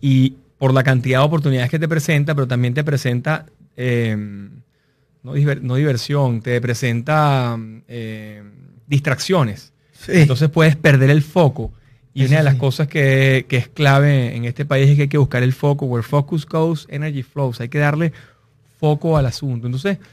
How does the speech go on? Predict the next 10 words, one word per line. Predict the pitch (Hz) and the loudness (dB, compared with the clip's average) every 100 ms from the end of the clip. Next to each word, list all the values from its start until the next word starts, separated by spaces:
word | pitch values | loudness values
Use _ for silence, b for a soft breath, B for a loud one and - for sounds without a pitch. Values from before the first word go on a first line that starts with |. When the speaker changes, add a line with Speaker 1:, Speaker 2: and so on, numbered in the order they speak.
| b b _ | b b _
Speaker 1:
yo | 156 | 2
quería | 202 208 | 4 4
Speaker 2:
Focus | 202 175 | 4 4
Speaker 1:
preguntarte. | 151 147 165 147 180 | 4 4 4 2 0
Speaker 2:
is | 185 - _ | -4 -6 _
Speaker 1:
Sí, | 143 123 | -4 -4
focus. | 95 107 165 151 | -6 -12 -14 -2
Speaker 2:
Follow, | 226 254 269 262 262 277 - _ _ _ _ _ | 4 6 6 6 4 -2 -14 _ _ _ _ _
focus | - 202 196 233 180 | 0 0 2 -2 0
es. | 185 160 135 - | 4 4 2 -4